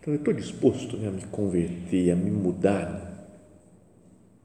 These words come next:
pra fazer a vontade de Deus. Isso, a formação é assim, né? A gente tem que ir se desfazendo e fazendo outra vez. Não é só dar uma,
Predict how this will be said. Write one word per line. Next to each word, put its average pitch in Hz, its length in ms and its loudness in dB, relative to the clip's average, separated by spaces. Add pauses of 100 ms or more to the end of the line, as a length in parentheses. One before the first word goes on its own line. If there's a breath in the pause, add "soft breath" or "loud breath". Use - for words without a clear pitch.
(200)
pra - 100 0
fazer 127 240 6
a - 40 6
vontade 131 340 4
de 110 80 0
Deus. 139 180 6
Isso, 180 300 0
a - 40 -4
formação 190 720 4
é 175 60 6
assim, 175 300 4
né? 135 80 2
A - 20 0
gente 160 220 -4
tem 175 140 2
que 180 140 -2
ir 185 60 0
se 208 240 -2 (880 loud breath)
desfazendo 170 640 6
e - 20 4
fazendo 165 420 6
outra 143 200 8
vez. 143 340 4 (2750)
Não 214 100 -2
é 247 40 -4
só - 180 -4
dar 170 120 2
uma, 151 360 0